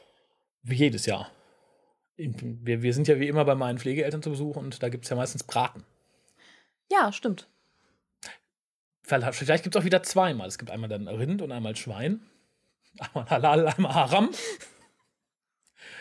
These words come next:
Speaker 1: Ne,
Speaker 2: Ja, in
Speaker 1: kann
Speaker 2: der
Speaker 1: man
Speaker 2: Gegend,
Speaker 1: sich
Speaker 2: in der, <laughs> in der deine Pflegeeltern wohnen.
Speaker 1: Ja, genau, kann man sich einmal überlegen, ob man das Weihnachtsfest in Sünde begeht.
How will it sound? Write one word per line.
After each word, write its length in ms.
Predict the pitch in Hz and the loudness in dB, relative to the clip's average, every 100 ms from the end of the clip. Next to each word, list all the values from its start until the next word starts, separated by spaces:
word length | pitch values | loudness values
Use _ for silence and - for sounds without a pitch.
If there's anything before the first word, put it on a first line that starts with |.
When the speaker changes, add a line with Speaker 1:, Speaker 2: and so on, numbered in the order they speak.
| - 349 | -10 -2
Speaker 1:
Ne, 60 | |
Speaker 2:
Ja, 20 | 156 | 0
in 40 | |
Speaker 1:
kann 80 | 240 | 4
Speaker 2:
der 100 | 156 | 4
Speaker 1:
man 60 | 151 | 4
Speaker 2:
Gegend, 140 | - 247 | 4 2
Speaker 1:
sich 100 | 233 | 2
Speaker 2:
in 140 | 254 | 2
der, 200 | 233 240 - - - - | 4 2 -2 -12 -12 -4
<laughs> 400 | 415 311 - - | -2 -2 -4 -2
in 140 | 277 | 2
der 100 | 262 | 4
deine 180 | 233 240 | 4 2
Pflegeeltern 560 | 247 269 269 262 269 247 | 0 0 2 2 2 0
wohnen. 320 | 254 294 302 - | 0 -2 -6 -4
Speaker 1:
Ja, 80 | 170 | -2
genau, 340 | 170 302 - | -2 0 0
kann 140 | 120 156 | 2 2
man 60 | |
sich 100 | 160 | 2
einmal 140 | 156 165 | 0 2
überlegen, 260 | 147 156 | 4 4
ob 80 | 147 | 2
man 60 | 143 | 0
das 120 | 127 | 2
Weihnachtsfest 540 | 131 143 - 135 123 | 0 0 -2 -2 -2
in 120 | - 127 | -6 -4
Sünde 220 | 143 185 | -2 0
begeht. 400 | 170 - 196 | 0 4 4